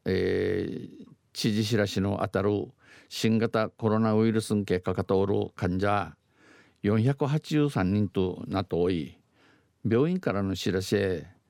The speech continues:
定点あたり八点九四人やたんじちうしらしさびたん。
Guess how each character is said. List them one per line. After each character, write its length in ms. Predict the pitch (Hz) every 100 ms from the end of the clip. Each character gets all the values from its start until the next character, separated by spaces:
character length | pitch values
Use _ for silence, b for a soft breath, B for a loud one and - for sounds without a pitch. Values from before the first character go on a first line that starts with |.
| b b -
定 200 | 120 120
点 280 | 131 123 117
あ 80 | 120
た 120 | 117
り 220 | 117 -
八 460 | - - 151 - 180
点 360 | - 95 92 90 -
九 420 | - 156 143 107
四 340 | 107 135 104 - _ -
人 400 | 110 120 113 90 - - - 160
や 180 | 107 104
た 120 | 110
ん 120 | 98
じ 120 | 90
ち 340 | 90 98 90 -
う 60 | -
し 140 | -
ら 100 | 98
し 320 | 98 98 87 - -
さ 180 | -
び 100 | 90
た 120 | 85 90
ん。 140 | 82